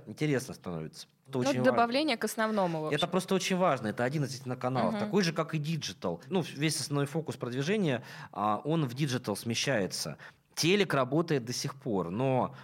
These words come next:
Speaker 1: а, что очень важно, телек — это инструмент, который работает на знание. То есть, если вам нужно быстро людям рассказать о том, что, допустим, а, чтобы они просто узнали, что кино выходит, лучше телека нет ничего, потому что он самый масштабный, ну, массированный такой.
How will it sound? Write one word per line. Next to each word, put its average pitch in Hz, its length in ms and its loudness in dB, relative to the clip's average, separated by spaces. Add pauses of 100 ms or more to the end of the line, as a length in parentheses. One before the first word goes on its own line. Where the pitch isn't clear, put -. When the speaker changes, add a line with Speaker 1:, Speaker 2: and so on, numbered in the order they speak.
(140)
Speaker 1:
а, 104 300 0
что 151 200 -2
очень 143 240 0
важно, 110 340 2
телек — 190 380 0
это 127 140 -2
инструмент, 135 520 0
который 123 280 -4
работает 127 440 0
на 123 100 0
знание. 95 520 -2 (440)
То - 80 -2
есть, 127 160 -2 (100)
если 170 300 2
вам 139 200 4
нужно 135 320 2 (220)
быстро 131 560 2
людям 123 340 4
рассказать 131 520 0
о 110 40 -6
том, 131 200 0
что, - 160 -4
допустим, 107 600 -2
а, 104 280 0
чтобы 143 280 0
они 147 140 2
просто 151 360 0
узнали, 120 260 0
что 127 180 -4
кино 135 260 2
выходит, 156 520 -2 (320)
лучше 151 280 2
телека 156 340 0
нет 131 200 0
ничего, 117 360 -2
потому 98 260 -4
что - 160 -10
он 95 60 -8
самый 104 260 -2
масштабный, 135 460 -2
ну, 117 180 -2
массированный 95 580 -4
такой. 76 300 -12